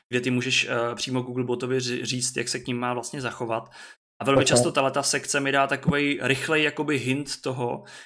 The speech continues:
Speaker 1: jestli já nemám nějaký zbytečný U R L parametry, který třeba ten vyhledávač prochází a zasekává se na nich.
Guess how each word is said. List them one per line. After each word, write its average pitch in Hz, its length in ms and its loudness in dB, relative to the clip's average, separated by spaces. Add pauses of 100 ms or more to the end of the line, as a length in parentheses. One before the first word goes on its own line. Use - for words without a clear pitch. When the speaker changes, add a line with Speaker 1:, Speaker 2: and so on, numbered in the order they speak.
(140)
Speaker 1:
jestli 131 280 0
já 147 160 4
nemám 147 240 0
nějaký 143 280 0
zbytečný 131 500 -2
U 127 80 -4
R 123 60 0
L 131 120 0
parametry, 131 460 -2
který 131 240 -6
třeba 127 240 -4
ten 131 160 -4
vyhledávač 127 380 0
prochází 123 520 -4
a 120 40 0
zasekává 127 520 0
se 127 120 -4
na 127 100 -4
nich. 127 200 -6